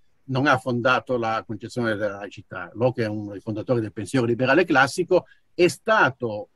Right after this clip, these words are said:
un elemento fondamentale, successivo solo a Grozio, nell'introdurre nel dibattito pubblico il concetto di tolleranza religiosa, che è un passo fondamentale, perché dalla riforma protestante,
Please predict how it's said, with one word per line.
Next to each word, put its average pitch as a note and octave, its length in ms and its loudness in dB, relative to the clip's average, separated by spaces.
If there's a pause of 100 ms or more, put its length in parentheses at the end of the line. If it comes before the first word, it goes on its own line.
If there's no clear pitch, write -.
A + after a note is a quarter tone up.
(360)
un E3 220 4
elemento D#3+ 560 4
fondamentale, C3 1200 0 (260)
successivo B2 580 0
solo D#3 220 2
a G#3+ 60 4
Grozio, F#3 580 0 (220)
nell'introdurre F#3+ 1000 6
nel D#3+ 160 4
dibattito E3 480 -2
pubblico F3+ 440 -4
il C#3+ 240 -2
concetto F3 420 2
di C#3+ 200 -4
tolleranza D3+ 720 4
religiosa, G2+ 640 -18 (400)
che E3 120 2
è F#3+ 40 6
un A3 140 2
passo F3 320 2
fondamentale, A2 720 0
perché A#2 280 -8
dalla D#3 260 4
riforma C#3 400 -2
protestante, A#2 840 -2